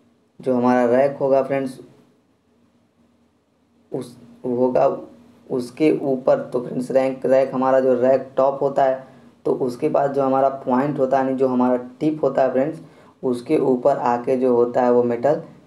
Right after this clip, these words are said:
चपक जाता है। तो इसका जो होगा D option होगा वो correct हो जाएगा। अगला question friends छब्बीस नंबर का है,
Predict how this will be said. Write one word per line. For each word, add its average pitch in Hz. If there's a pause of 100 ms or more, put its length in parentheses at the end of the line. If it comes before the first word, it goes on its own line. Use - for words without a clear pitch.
चपक 135
जाता 120
है। 123
तो -
इसका 123
जो 123
होगा 117 (340)
D 123
option 117
होगा 113
वो 135 (500)
correct 123
हो 123
जाएगा। 113 (1900)
अगला 135
question 127
friends 127
छब्बीस -
नंबर 123
का 196
है, 202